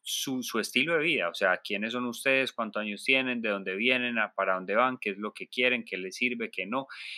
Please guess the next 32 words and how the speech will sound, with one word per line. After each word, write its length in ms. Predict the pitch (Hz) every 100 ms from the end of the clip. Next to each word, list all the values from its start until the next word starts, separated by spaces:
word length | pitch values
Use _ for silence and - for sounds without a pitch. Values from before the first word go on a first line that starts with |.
| - -
Eh, 300 | 98 92 -
y 140 | 101
esta 180 | 92 120
es 40 |
la 80 | 123
idea, 220 | 127 120
que 140 | - 101
puedan 220 | 104 104
tener 200 | 104 98
una 140 | 101
estrategia 480 | 110 - 98 87 95
correcta 540 | - 101 95 90 98 95
para 180 | 90
poder 220 | - 87 80
llegar 280 | 92 87
a 80 | 90
Canadá. 380 | - 82 80 80 _
Entonces, 340 | 87 85 95
bueno, 280 | 90 85 113
les 180 | 127 107
agradecemos 640 | 101 98 95 95 101 110
mucho 260 | 117 117 110
a 60 |
todos 160 | 95 104
los 120 | 95
oyentes 420 | 92 92 87 104
que 100 | -
compartieron 600 | 101 95 92 - 92 98 101
este 160 | -
espacio 340 | 98 98 98 -
con 160 | 90
nosotros 480 | 90 123 156 127